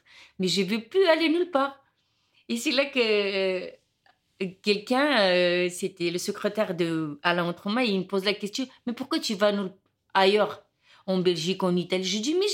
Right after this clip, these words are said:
j'aime pas, c'est ici. Vous êtes ma famille ici. » Ils ont commencé à pleurer et c'est là qu'ils ont décidé de faire, se battre pour les enfants qui sont scolarisés.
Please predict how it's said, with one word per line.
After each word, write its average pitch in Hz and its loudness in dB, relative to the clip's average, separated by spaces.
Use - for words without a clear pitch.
j'aime 214 0
pas, 480 -2
c'est 240 -8
ici. 339 -8
Vous 240 -2
êtes 226 0
ma 269 4
famille 466 0
ici. » 415 -4
Ils 208 -2
ont 220 0
commencé 208 -2
à 185 0
pleurer 180 -2
et 147 -6
c'est 170 -8
là 202 0
qu'ils 190 -6
ont 180 -2
décidé 165 -6
de 175 -2
faire, 233 -4
se - -10
battre 220 -2
pour 180 -8
les 180 0
enfants 185 -6
qui 214 -16
sont 196 -10
scolarisés. 175 -6